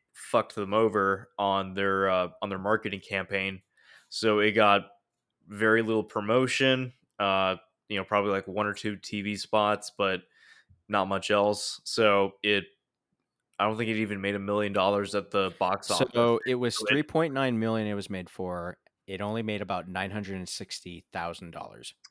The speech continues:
Speaker 1: Yep. And
Speaker 2: Nine hundred sixty, hundred thousand dollars,
Speaker 1: well, yeah, so,
Speaker 2: yeah.
Speaker 1: so it, it completely fell under the radar, and it was actually, I believe Star Wars fans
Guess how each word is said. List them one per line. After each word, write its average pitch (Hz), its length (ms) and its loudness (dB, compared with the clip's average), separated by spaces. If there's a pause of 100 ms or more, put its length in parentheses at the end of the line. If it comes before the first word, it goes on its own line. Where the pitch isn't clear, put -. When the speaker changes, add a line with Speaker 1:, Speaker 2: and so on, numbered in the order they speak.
(120)
Speaker 1:
Yep. 110 260 4 (760)
And 113 120 8
Speaker 2:
Nine 107 100 8
hundred 107 240 4
sixty, - 320 -8
hundred 117 300 6
thousand - 0 -
dollars, 113 220 8
Speaker 1:
well, 117 180 4
yeah, 117 60 -12
so, - 0 - (100)
Speaker 2:
yeah. - 40 -12
Speaker 1:
so 123 180 6
it, 123 120 2
it 120 140 2
completely 117 680 2 (220)
fell 113 260 6
under 104 160 -2
the 104 80 0
radar, 101 600 4 (220)
and 98 540 4
it - 840 -12
was 110 120 0
actually, 135 720 6 (360)
I 123 60 6
believe 117 340 -2
Star 120 460 4
Wars 117 320 2
fans 92 640 -2